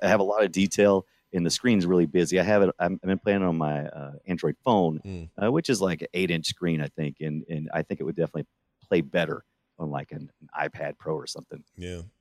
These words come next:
Speaker 2: Well, that's cool. I, I, uh, <laughs> I'm, I'm actually more
Speaker 1: Mm-hmm.
Speaker 2: curious 'cause Sega's behind it, 'cause Sega makes some pretty decent
Speaker 1: Yeah.
Speaker 2: strategy titles for P C and stuff now.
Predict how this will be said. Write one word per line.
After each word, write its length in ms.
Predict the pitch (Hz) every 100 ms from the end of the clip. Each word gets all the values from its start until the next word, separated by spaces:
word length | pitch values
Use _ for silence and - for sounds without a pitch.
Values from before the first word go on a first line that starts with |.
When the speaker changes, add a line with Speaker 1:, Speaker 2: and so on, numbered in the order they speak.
| _ _
Speaker 2:
Well, 160 | 110 143
that's 140 | 160
cool. 340 | 156 165 117
I, 80 | 101
I, 540 | 110 110 110 113 107 107
uh, 840 | 107 107 107 107 123 120 123 156 113 _ _
<laughs> 240 | _ -
I'm, 140 | 131
I'm 280 | 160 175 185
actually 220 | 214 214
more 100 | 185 170
Speaker 1:
Mm-hmm. 40 |
Speaker 2:
curious 320 | 180 175 156
'cause 180 | 151 123
Sega's 400 | - 143 135 127
behind 380 | 113 131 135 131
it, 140 | 131 -
'cause 140 | 123
Sega 260 | 135 127 127
makes 180 | 117 -
some 100 | 107
pretty 240 | 120 113
decent 320 | 104 110 -
Speaker 1:
Yeah. 120 | 175 113
Speaker 2:
strategy 360 | 113 113 107
titles 360 | 104 117 113 110
for 80 | 104
P 160 | 113
C 160 | 104 110
and 100 | 107
stuff 240 | - 113 -
now. 260 | 117 113